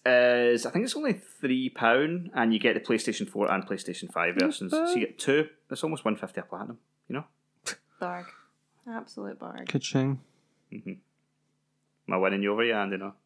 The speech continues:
Speaker 2: Mm-hmm.
Speaker 1: Mm-hmm. I'm slowly breaking his spirit.
Speaker 2: Breaking me down.
Speaker 1: His spirit is broken.
Speaker 2: <laughs>
Speaker 3: Okay, we have kept you waiting for not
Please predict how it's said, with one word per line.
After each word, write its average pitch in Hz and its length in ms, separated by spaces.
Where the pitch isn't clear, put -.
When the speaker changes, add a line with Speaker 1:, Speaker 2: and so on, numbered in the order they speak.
Speaker 2:
Mm-hmm. 123 480
Speaker 1:
Mm-hmm. 113 220
I'm - 960
slowly 90 680
breaking 87 380
his - 100
spirit. 87 360
Speaker 2:
Breaking 127 440
me 113 120
down. 120 340
Speaker 1:
His - 100
spirit - 500
is 87 100
broken. - 540
Speaker 2:
<laughs> 127 140
Speaker 3:
Okay, 240 340
we 226 140
have 226 260
kept 233 360
you 233 120
waiting 202 520
for 185 440
not - 560